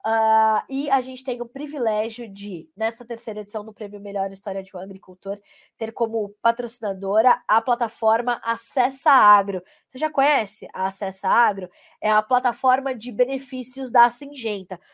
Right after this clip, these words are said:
Nela você ganha pontos através da compra de produtos Singenta. São mais de três mil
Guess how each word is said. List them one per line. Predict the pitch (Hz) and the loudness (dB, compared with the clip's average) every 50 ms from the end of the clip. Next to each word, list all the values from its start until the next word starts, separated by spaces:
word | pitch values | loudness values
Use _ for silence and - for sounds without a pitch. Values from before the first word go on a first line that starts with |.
| _ _ _ | _ _ _
Nela | - 254 262 277 302 330 | 6 8 10 10 10 8
você | 285 254 254 247 - 277 226 | 6 2 -2 -4 -2 -2 -2
ganha | 220 226 226 240 254 262 | 0 0 0 0 -2 0
pontos | - - 285 269 285 311 311 349 349 302 | 2 6 6 6 6 2 -4 -6 -2 -2
através | 285 262 269 277 247 254 247 240 247 262 247 | -2 0 0 0 -2 0 2 0 0 0 2
da | 254 262 277 | 0 0 0
compra | - - 302 311 311 320 381 339 | -2 -4 -4 -4 -4 -4 -6 -6
de | 302 330 339 | -6 -8 -6
produtos | 339 339 330 262 302 302 294 311 320 311 - _ _ _ _ | -4 -4 -4 -4 -6 -8 -8 -8 -10 -10 -12 _ _ _ _
Singenta. | - - 339 320 359 330 277 247 214 202 202 - 196 - _ _ _ | -10 -10 -10 -8 -6 -4 -4 -4 -4 -4 -8 -12 -12 -12 _ _ _
São | - - - 320 294 302 285 | -8 -2 0 0 0 0 0
mais | 277 294 294 302 320 339 311 269 247 202 | 0 2 2 2 2 0 -4 -8 -12 -10
de | - 240 285 330 359 359 - _ _ _ _ _ _ _ _ | -8 -4 -4 -4 -4 -6 -8 _ _ _ _ _ _ _ _
três | - 320 320 339 349 381 339 - - - - _ _ | -2 2 2 2 2 2 -2 -4 -8 -10 -12 _ _
mil | - 277 277 285 302 330 330 349 359 359 359 359 359 | -14 -12 -12 -10 -6 -4 0 2 2 2 2 0 -6